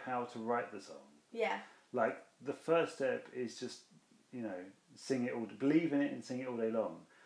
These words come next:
Speaker 1: which would suggest you've already written the song.
Speaker 2: True.
Speaker 1: So the first step to writing a song is already have written it.
Speaker 2: Also, does he ever mention that he's a winning song he's writing?
Speaker 1: No, it's just a song.
Speaker 2: It's a song, so he,
Speaker 1: It's just
Speaker 2: here
Speaker 1: a
Speaker 2: lays the
Speaker 1: song.
Speaker 2: problem.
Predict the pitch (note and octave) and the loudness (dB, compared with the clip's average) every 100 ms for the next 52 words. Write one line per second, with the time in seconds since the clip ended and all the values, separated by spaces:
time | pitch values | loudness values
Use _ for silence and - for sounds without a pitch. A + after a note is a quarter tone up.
0 | - C#3 D3+ C#3 C#3+ C#3 C3+ D3 - C#3 | -6 -2 -2 0 -2 -2 -2 -2 0 -2
1 | D3 C#3+ B2 A#2+ B2+ - G#2+ G2+ C3 A#2 | 2 2 2 2 -2 -4 -10 -4 -2 0
2 | - - - _ - - G#3 G3 C4+ - | -2 -10 -20 _ -14 -6 -4 -4 -8 -14
3 | _ _ _ - C#3 C#3 D3 E3 - D3 | _ _ _ -4 2 2 6 4 6 2
4 | C3+ - B2 C3+ C3 A2 G2+ G2+ G2+ - | 0 -4 0 4 4 2 -6 -6 -6 -8
5 | - B2+ A2 G#2 G#2+ A2+ - F2 - - | -8 -4 -2 -4 -6 -8 -8 -16 -18 -18
6 | - - F4+ G#4 G#4+ G#4 G#4+ G#4+ G#4 G4+ | -14 -6 -4 -2 2 2 4 2 2 2
7 | F#4+ F#4 F4 F4 - D#4+ D4 D4 B3+ B3 | 0 0 -4 -8 -10 -4 -2 0 0 2
8 | C4 B3+ B3 C#4 B3 C4+ B3 A3+ A#3 B3+ | 0 0 -4 -2 -2 -2 -2 0 0 0
9 | C4 C4 - - - - A#2+ D3 D#3 A2+ | -4 -8 -10 -18 -20 -10 -2 0 2 0
10 | C3 - B2+ B2 C3+ C#3 - B3+ D4 C#4+ | -2 -2 -2 0 4 4 4 2 2 -2
11 | C4 C4+ A#3 G#3 G#3 - A#3 G#3 G#3 G#3 | -2 2 2 2 -4 -2 2 4 2 0
12 | B3 - - - A3+ B3 A#3 A#3 B3+ - | -8 -8 -6 -4 2 2 4 4 2 4
13 | A#3 G3 E3 | 2 4 0